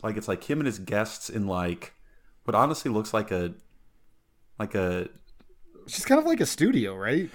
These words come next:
Speaker 1: Well, like, it's, like, it's a studio, but it's one that's made out of, like, a ha-, like, a hazardous material,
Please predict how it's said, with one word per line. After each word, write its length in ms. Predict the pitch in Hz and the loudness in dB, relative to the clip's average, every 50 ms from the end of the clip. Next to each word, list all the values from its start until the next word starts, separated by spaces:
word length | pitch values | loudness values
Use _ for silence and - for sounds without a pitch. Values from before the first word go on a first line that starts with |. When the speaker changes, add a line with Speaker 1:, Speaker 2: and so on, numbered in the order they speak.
| - - - - | -14 -20 -6 -2
Speaker 1:
Well, 440 | - 240 226 202 - - - - - | 2 4 4 4 2 0 -4 -6 -2
like, 160 | 196 196 185 | 0 0 0
it's, 240 | 190 180 - - - - - - - - | 0 -2 -4 -6 -12 -12 -14 -16 -6 -4
like, 160 | 170 180 - | -2 -2 -2
it's 140 | 175 - - | -2 -4 -4
a 40 | 180 | -4
studio, 960 | - - - - - - - - - 127 147 175 180 190 196 202 208 214 220 | -6 -6 -6 -6 -8 -10 -12 -6 -2 -2 -2 0 0 0 0 2 2 0 -2
but 240 | 185 165 - 156 135 | -4 -4 0 2 2
it's 160 | 127 127 - | 2 0 0
one 160 | 139 147 151 | 0 0 0
that's 200 | 143 131 - - | 0 -2 -4 -4
made 260 | - 123 131 135 135 127 | -2 0 2 2 4 6
out 140 | 123 123 120 | 6 6 6
of, 300 | 120 110 104 - - - - - - | 6 4 2 -4 -12 -18 -18 -8 -2
like, 520 | 117 110 107 104 101 98 - - - - - - | 2 4 4 4 4 2 -2 -8 -20 -20 -10 -4
a 240 | - 104 101 98 95 87 - - - - - _ - - - _ - - - - - - _ _ - - - _ _ _ - - _ _ - - _ - | 0 0 2 2 0 -2 -6 -14 -20 -20 -20 _ -20 -20 -20 _ -20 -20 -20 -20 -20 -20 _ _ -20 -20 -20 _ _ _ -20 -20 _ _ -20 -20 _ -16
ha-, 380 | - - - - - 117 - - - 107 - - - - - - - - _ _ _ _ - - - - - - - - 117 107 - - | -14 -10 -10 -6 -4 -4 -4 -4 -4 -8 -8 -10 -12 -16 -20 -20 -20 -20 _ _ _ _ -20 -20 -20 -20 -20 -20 -16 -14 -14 -14 -6 -2
like, 180 | 131 120 113 | -2 0 0
a 40 | 107 | -2
hazardous 680 | 101 - - 113 123 123 131 120 131 127 - - - | -4 -4 -2 -2 -2 -2 -2 -2 -4 -4 -4 -6 -6
material, 1080 | 113 110 104 - - - - 120 117 113 117 110 110 107 107 107 104 101 98 95 - | -4 -4 -4 -4 -6 -6 -4 -2 0 0 2 2 4 4 4 4 4 2 0 -2 -4